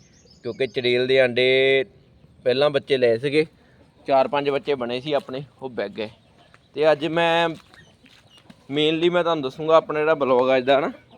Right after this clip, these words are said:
ਉਹਦੇ ਵਿੱਚ ਕਾਫੀ ਬੱਚੇ ਸੇਲ 'ਤੇ ਪਾਵਾਂਗੇ, ਬਿੰਗਮ ਜੋੜੀ, ਪੀਲੇ, ਠੀਕ ਹੈ। ਤੇ ਇੱਕ ਮੁਰਗੀ ਦੇ ਨਾਲ ਵੀ ਚਾਰ ਬੱਚੇ ਆਪਾਂ ਉਹ ਵੀ ਸੇਲ ਕਰਾਂਗੇ, ਦੋ ਬੱਚੇ ਉਹਨਾਂ ਵਿੱਚੋਂ ਮੋਜੇ ਆ, ਦੋ ਮੋਜ ਤੋਂ ਬਿਨਾਂ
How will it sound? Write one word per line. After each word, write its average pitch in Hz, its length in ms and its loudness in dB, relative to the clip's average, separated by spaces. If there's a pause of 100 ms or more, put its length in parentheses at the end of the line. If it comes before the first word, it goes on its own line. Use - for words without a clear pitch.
(1300)
ਉਹਦੇ 139 180 2
ਵਿੱਚ 151 200 2
ਕਾਫੀ 143 300 2
ਬੱਚੇ 165 260 0
ਸੇਲ 143 220 -2
'ਤੇ 139 100 2
ਪਾਵਾਂਗੇ, 135 400 2
ਬਿੰਗਮ 127 380 -2
ਜੋੜੀ, 131 400 -4 (460)
ਪੀਲੇ, 139 520 4 (800)
ਠੀਕ 143 160 -8
ਹੈ। 214 100 2 (800)
ਤੇ 135 100 0 (600)
ਇੱਕ 147 180 -14
ਮੁਰਗੀ 135 340 -2
ਦੇ 143 100 2
ਨਾਲ 143 180 4
ਵੀ 147 120 -2
ਚਾਰ 135 260 4
ਬੱਚੇ 127 280 -2
ਆਪਾਂ 127 240 0
ਉਹ 123 100 0
ਵੀ 156 80 -8
ਸੇਲ 131 240 -6
ਕਰਾਂਗੇ, 120 340 -2
ਦੋ 117 220 -6
ਬੱਚੇ 113 240 -6
ਉਹਨਾਂ 120 180 -4
ਵਿੱਚੋਂ 117 240 -8
ਮੋਜੇ 110 420 -4
ਆ, 131 60 2
ਦੋ 113 240 -4
ਮੋਜ 107 240 -6
ਤੋਂ - 140 -8
ਬਿਨਾਂ 107 240 -8